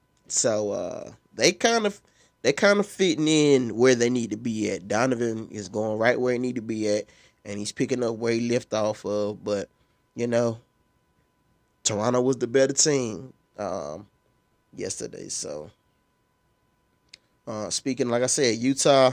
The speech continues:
Utah took Denver straight to school. <laughs> Um,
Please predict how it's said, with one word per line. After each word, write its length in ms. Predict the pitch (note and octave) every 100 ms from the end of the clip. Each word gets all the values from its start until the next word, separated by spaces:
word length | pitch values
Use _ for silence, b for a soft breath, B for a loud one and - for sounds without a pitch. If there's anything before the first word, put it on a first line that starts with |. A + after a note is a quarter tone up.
| C3+
Utah 400 | C3+ C3 D3 B2
took 320 | - C#3+ A#2
Denver 400 | B2+ D3 B2 B2+ - _ _ _ _ _ _ _
straight 540 | - - - C#3+ D3+ -
to 160 | - F3
school. 480 | - B2 A#2 A#2+ C#3 _ _ _
<laughs> 420 | F3+ - - C#3+ - _ _ _ _ _ _ -
Um, 760 | G#2+ G2+ G#2 G#2+ A2 G#2 G#2